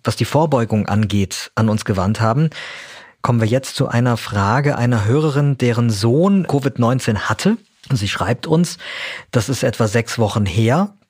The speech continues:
Er war dann zwei Wochen lang krank zu Hause. Mittlerweile fühlt er sich eigentlich wieder gesund, aber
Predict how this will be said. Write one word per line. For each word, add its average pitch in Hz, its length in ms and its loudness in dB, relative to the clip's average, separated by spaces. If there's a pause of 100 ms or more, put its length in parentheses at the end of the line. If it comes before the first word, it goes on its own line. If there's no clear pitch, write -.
(180)
Er 110 120 0
war 107 120 2
dann 110 140 0
zwei 113 340 0
Wochen 113 240 0
lang 107 500 0
krank 110 320 -2
zu 95 200 -4
Hause. 175 360 2
Mittlerweile 131 460 0
fühlt 165 180 0
er 151 80 2
sich 123 220 -4
eigentlich 127 260 -2
wieder 113 180 0
gesund, 101 460 0 (120)
aber 160 460 2